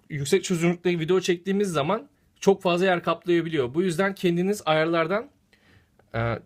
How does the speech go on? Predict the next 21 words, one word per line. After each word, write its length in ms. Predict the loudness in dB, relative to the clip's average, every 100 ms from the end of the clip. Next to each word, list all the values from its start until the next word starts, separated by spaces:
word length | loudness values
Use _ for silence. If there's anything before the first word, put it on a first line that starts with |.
| _
çözünürlüğünü 480 | -4 0 2 2 2
ayarlayabilirsiniz. 720 | 0 2 0 -2 -6 -6 -4
Mesela 340 | -4 0 2
ben 80 | 2
şu 140 | 0
anda 140 | 0 2
H 240 | 0 -2
D 100 | -6
video 220 | -2 -2
çek-, 460 | -2 -4 -10 _ _
çekiyorum. 480 | -12 -8 -6 -6 -2
Eğer 240 | -2 -2 -6 -4
tabii, 320 | -2 0 -2 _ _ _ _ _ _ _ -4
e, 140 | -4 -2
çok 220 | -4 -6 _ _ _
yüksek 360 | -8 -2 -2 -2
çözünürlükte 380 | -2 -2 -4 0
kalite 260 | 0 0
çekebiliyorsunuz. 600 | -4 -2 0 0 0 -2
Fakat 300 | -2 -2 -2
bu 200 | -4 -10